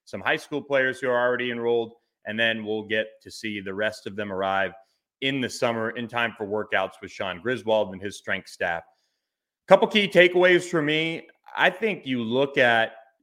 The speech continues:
Keldrick Luster, um, finally getting to hear the coaching staff talk about him and how they went through the process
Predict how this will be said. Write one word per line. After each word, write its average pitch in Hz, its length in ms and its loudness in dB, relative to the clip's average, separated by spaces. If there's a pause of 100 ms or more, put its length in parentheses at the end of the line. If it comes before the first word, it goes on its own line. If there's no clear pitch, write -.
(120)
Keldrick 143 440 -2
Luster, 107 720 -4 (520)
um, 101 460 -8 (180)
finally 143 360 2
getting 120 380 -4
to 113 60 -10
hear 127 240 -8
the 113 120 -4
coaching 123 420 -8
staff 107 380 -2
talk 120 320 -2
about 113 340 2
him 120 320 -2
and 104 140 -6
how 117 220 -2
they 120 120 0
went 110 320 -6
through 120 120 -6
the 104 80 -4
process 110 580 -2